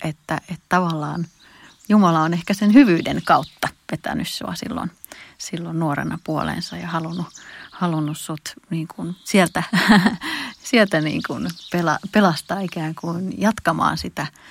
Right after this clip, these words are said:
sitä hänen johdatuksensa polkua eteenpäin. Ihan mahtavaa. Ää,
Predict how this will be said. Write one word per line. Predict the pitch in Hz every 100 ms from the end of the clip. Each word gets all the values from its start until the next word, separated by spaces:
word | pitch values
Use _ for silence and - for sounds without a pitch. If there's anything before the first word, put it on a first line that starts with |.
| - - -
sitä | - 165 156 160
hänen | 156 170 156 160 196
johdatuksensa | 180 151 - - - - 175 175 - -
polkua | 170 151 - 175 160 -
eteenpäin. | 190 - - - - -
Ihan | 220 -
mahtavaa. | 240 311 - 139 104 85 - - - - -
Ää, | 196 196